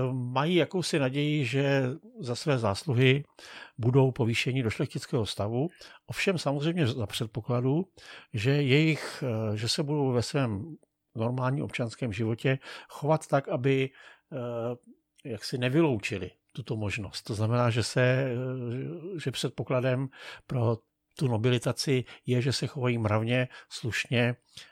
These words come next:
a, a seriózně. Takže si mysl-, nebo jsme přesvědčeni, že v nějakém střednědobém výhledu, eh, vlastně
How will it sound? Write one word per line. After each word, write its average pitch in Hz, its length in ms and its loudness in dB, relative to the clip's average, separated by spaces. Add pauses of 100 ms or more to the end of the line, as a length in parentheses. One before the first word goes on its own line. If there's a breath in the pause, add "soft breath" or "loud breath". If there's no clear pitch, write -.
a, 107 180 -2
a 135 180 -4
seriózně. 101 600 2
Takže 135 440 2 (400)
si - 180 -4
mysl-, - 340 -6
nebo 123 180 -4
jsme 165 140 -6
přesvědčeni, 147 600 0
že 135 220 2 (400)
v - 20 -20
nějakém 131 340 0
střednědobém 139 640 4
výhledu, 127 500 4
eh, - 960 -8
vlastně 147 680 -4